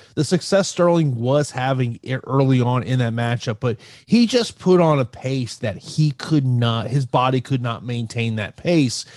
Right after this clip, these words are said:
Of course, uh, I was listening to his coach, Ray Longo, uh, on, on the Anakin Florian podcast this week, and,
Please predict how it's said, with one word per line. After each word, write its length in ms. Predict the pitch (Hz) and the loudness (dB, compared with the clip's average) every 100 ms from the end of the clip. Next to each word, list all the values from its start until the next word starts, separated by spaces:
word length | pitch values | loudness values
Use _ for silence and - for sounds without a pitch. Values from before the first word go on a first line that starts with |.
| - - - | -20 -20 -8
Of 120 | 120 | -6
course, 420 | - 147 135 - | 2 4 4 2
uh, 60 | 139 | 0
I 240 | 117 107 | 0 2
was 120 | 135 135 | 0 0
listening 300 | 156 151 131 | 0 -2 -2
to 300 | 135 127 120 | 0 0 0
his 220 | 123 113 | -2 -4
coach, 320 | - 131 - | -4 -6 -4
Ray 160 | 123 117 | -4 -2
Longo, 600 | 113 127 131 120 113 107 | -2 -4 -2 -2 -2 -4
uh, 100 | - | -8
on, 420 | 107 104 117 107 | -10 -8 -6 -6
on 120 | - 117 | -4 -2
the 120 | 117 | 0
Anakin 300 | 117 113 107 | -2 -4 -8
Florian 320 | 113 110 107 | -6 -4 -4
podcast 580 | - 113 113 123 107 - | -2 -2 0 -2 -2 -4
this 160 | 113 | -8
week, 360 | - 120 123 120 | -2 0 0 0
and, 160 | 110 | -2